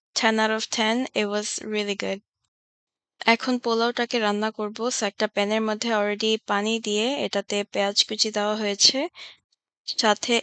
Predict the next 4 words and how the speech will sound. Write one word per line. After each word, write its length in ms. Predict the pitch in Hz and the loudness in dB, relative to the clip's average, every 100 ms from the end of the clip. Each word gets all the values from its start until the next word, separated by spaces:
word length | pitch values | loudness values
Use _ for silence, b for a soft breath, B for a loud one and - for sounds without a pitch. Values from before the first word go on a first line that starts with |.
| 220 | 2
এলাচ, 320 | 214 220 233 - - | 2 4 4 4 2
তেজপাতা, 480 | 214 214 - 220 226 226 | 2 0 0 0 0 0
দারচিনি, 560 | 208 208 - 233 240 294 370 _ _ _ _ _ _ _ | 2 2 0 0 0 -2 -4 _ _ _ _ _ _ _
এগুলো 260 | 226 226 | -2 0